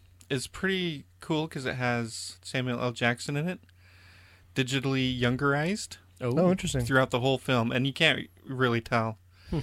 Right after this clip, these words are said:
Speaker 3: Yeah, they're getting really good at it,
Speaker 1: Um,
Speaker 3: which is scary.
Speaker 1: they also have Agent Coulson in it, and
Speaker 3: Oh.
Speaker 1: sometimes you could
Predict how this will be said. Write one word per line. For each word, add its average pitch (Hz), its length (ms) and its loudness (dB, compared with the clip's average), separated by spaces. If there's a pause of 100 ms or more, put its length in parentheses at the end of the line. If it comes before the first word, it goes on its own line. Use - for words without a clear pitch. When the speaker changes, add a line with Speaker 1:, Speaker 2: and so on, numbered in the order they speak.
(140)
Speaker 3:
Yeah, 147 120 8
they're 139 100 8
getting 156 180 2
really 139 120 8
good 123 180 4
at 117 120 8
it, 120 120 0 (240)
Speaker 1:
Um, 147 240 6
Speaker 3:
which 143 100 2
is 135 100 4
scary. 123 300 2
Speaker 1:
they 143 100 8
also 156 200 8
have 151 100 8
Agent 131 320 2
Coulson 131 380 0
in 151 100 2
it, 165 200 -2 (400)
and 131 340 2
Speaker 3:
Oh. 165 100 6
Speaker 1:
sometimes 160 600 4
you 135 120 2
could 120 360 0